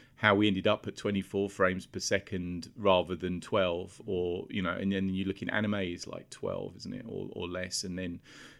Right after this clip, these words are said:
you know, Disney animation is twenty-four, Akira is twenty-four, but then, you know, different compressions of video, uh, can be twelve or ten. Um, and it's like, what's the, what was the sweet spot when your eye blurs them together rather than seeing them as stuttery?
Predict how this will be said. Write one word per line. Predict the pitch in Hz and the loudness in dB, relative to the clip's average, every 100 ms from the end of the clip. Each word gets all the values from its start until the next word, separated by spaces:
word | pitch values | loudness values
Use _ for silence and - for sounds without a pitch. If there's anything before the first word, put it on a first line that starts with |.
| _ | _
you | 85 | -6
know, | 80 | -4
Disney | - 98 98 92 87 | 0 0 2 0 0
animation | 98 90 92 92 - 87 | -2 0 0 -2 -4 -6
is | 80 | -8
twenty-four, | - 90 87 - 92 87 | -8 -6 -6 -2 0 2
Akira | 85 127 117 104 | 2 6 6 6
is | 98 | 0
twenty-four, | - 101 92 85 - 92 90 | -2 -4 -4 -4 0 0 0
but | - 87 | -2 0
then, | 92 90 82 - - - | 0 0 -6 -10 -20 -8
you | 98 | 0
know, | 87 85 | 2 2
different | 104 - 98 | 0 -2 -6
compressions | 95 - 104 - 101 | -2 0 0 0 -4
of | 90 | -2
video, | 80 107 101 95 92 87 | 0 4 4 4 2 -2
uh, | - | -6
can | 98 | -8
be | 87 | -8
twelve | 82 - 95 87 87 90 | -8 0 4 4 0 -6
or | 87 | -10
ten. | - 95 95 - - - - - - | -4 -4 -4 -8 -20 -20 -20 -20 2
Um, | 101 95 92 90 90 | 4 6 4 0 -2
and | 101 | -2
it's | 92 - | -2 0
like, | 104 | -2
what's | 110 120 - | 0 -2 -2
the, | - | -4
what | 101 113 110 | 0 2 2
was | 110 | 0
the | 101 | -4
sweet | - 120 113 | 0 2 2
spot | - 101 98 | 0 -2 0
when | 101 | 2
your | 95 95 | 2 6
eye | 101 98 98 95 - - - - - - - - | 6 6 6 4 0 -16 -18 -18 -20 -18 -2 8
blurs | 107 98 | 10 8
them | 87 | 4
together | 87 - 95 90 | -2 4 4 4
rather | 92 92 82 | 0 0 -2
than | 87 90 | -4 0
seeing | 95 90 | 2 2
them | 87 85 | 0 -8
as | |
stuttery? | - - - - 107 - - 90 | -10 -8 -4 4 4 4 -8 -10